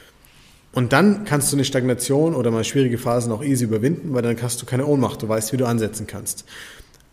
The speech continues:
Und ganz kurz zum Abschluss noch. Die Umsetzung kann auch immer das Mindset beeinflussen. Heißt, du kannst auch einfach im Alltag Sachen auflockern und weniger machen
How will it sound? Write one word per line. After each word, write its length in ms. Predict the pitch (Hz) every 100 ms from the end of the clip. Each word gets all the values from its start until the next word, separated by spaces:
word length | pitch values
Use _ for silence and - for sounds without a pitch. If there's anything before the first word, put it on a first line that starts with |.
| -
Und 160 | 135
ganz 240 | 135 220 208
kurz 240 | 214 214
zum 100 | 185
Abschluss 380 | 180 180 143 117
noch. 260 | 104 92 - - - - _ _ _ _ _ _ - _ _ _ _ _ _ _
Die 100 | 147
Umsetzung 680 | 180 220 185 113 - 104 87 - - - - _ _ _ _ _ - -
kann 180 | - 139
auch 100 | 131
immer 140 | 151
das 120 | 131 113
Mindset 380 | 139 170 135
beeinflussen. 600 | 113 104 98 107 95 - - - - -
Heißt, 440 | 120 120 117 - - - - _ _ -
du 100 | 117
kannst 300 | 143 139 -
auch 160 | 123
einfach 220 | 127 127
im 80 | 110
Alltag 420 | 113 147 156 135
Sachen 240 | 113 110 107
auflockern 500 | 123 151 135 131 123
und 120 | 110
weniger 320 | 123 156 147
machen 320 | 147 147 185